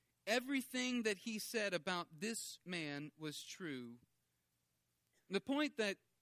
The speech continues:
John, the gospel writer, is making here at the closing of this text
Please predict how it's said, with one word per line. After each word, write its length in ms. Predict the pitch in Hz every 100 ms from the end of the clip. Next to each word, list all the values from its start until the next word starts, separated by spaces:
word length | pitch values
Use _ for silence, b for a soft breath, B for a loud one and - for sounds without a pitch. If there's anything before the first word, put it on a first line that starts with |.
| _ _ _ 143
John, 380 | 175 202 185
the 80 | 156
gospel 540 | 143 190 247 - 175 147
writer, 340 | 135 127 139
is 220 | 139 143
making 420 | 185 220 165 139
here 340 | 131 139 135 165 B B 156
at 120 | 156
the 80 | 160
closing 520 | - 202 226 190 180
of 100 | 151
this 240 | 151 -
text 540 | - 214 131 131 -